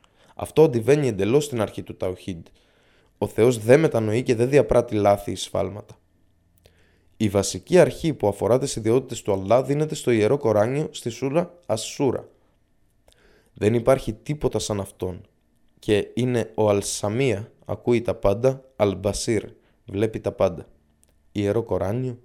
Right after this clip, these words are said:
σαράντα δύο έντεκα. Παρόλο που η ακοή και η όραση είναι ανθρώπινες ιδιότητες,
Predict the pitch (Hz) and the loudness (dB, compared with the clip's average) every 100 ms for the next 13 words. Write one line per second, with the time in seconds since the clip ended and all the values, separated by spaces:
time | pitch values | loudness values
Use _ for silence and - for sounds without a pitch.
0 | _ - - 92 90 90 107 110 - _ | _ -12 -4 -4 -4 -4 -4 -4 -10 _
1 | 104 101 - - _ _ _ _ _ _ | -8 -6 -10 -12 _ _ _ _ _ _
2 | _ _ _ _ _ 98 101 147 156 160 | _ _ _ _ _ 2 4 4 4 4
3 | 156 147 139 143 135 123 131 131 - 127 | 4 4 2 2 2 4 4 2 -2 -2
4 | 123 110 123 131 127 117 101 101 107 123 | -2 -2 -2 0 -2 -4 -4 2 2 0
5 | 120 135 | -4 -4